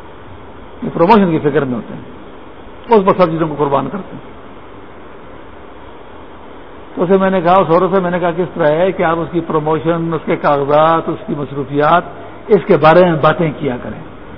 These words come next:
تاکہ اس کی دلچسپ-، اس کی دلچسپی کی باتیں آپ شروع کر دیں، تو پھر اس کے، اس کا دھیان، اس کی توجہ کچھ آپ کی طرف ہوگی،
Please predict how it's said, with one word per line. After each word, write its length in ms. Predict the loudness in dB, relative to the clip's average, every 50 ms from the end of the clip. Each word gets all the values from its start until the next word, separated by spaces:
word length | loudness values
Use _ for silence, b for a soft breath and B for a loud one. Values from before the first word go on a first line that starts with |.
| -16 -18 -18 -16 -18 -18 -18 -18 -18 -18 -18 -18 -18 -18 -18 -18 -18 -18 -16 -16 -16 -16 -16 -16 -18 -16 -16 -10 -4
تاکہ 200 | 0 0 2 2
اس 80 | 2 0 0
کی 80 | 0
دلچسپ-، 440 | 0 2 0 0 -2 -2 -6 -10 -10
اس 60 | -8 -6 -4
کی 80 | -4
دلچسپی 420 | -4 -4 -4 -4 -4 -2 0 0 0
کی 120 | 0 0
باتیں 300 | 2 2 2 2 2 0
آپ 100 | 0 0 -2 -2
شروع 160 | -4 -2 -2
کر 180 | 0 0 0 0
دیں، 240 | 0 -2 -2 -4 -4 -8 -12 -16 -18 -18 -18 -18 -18 -18 -18 -8 -4
تو 100 | -4 -2
پھر 160 | 2 4 6
اس 200 | 8 8 6 6 4
کے، 80 | 2 2 2 0
اس 300 | -2 -2 -4 -4 -4 -2
کا 80 | -2 -2 0
دھیان، 240 | 2 4 4 4 2
اس 80 | 0 -2
کی 80 | -4 -4
توجہ 280 | -2 -2 0 0 0 0
کچھ 160 | -2 -2 -4 -4 -4
آپ 60 | -4 -4
کی 80 | -6
طرف 180 | -6 -6 -6 -8 -8 -10
ہوگی، 240 | -12 -10 -12 -12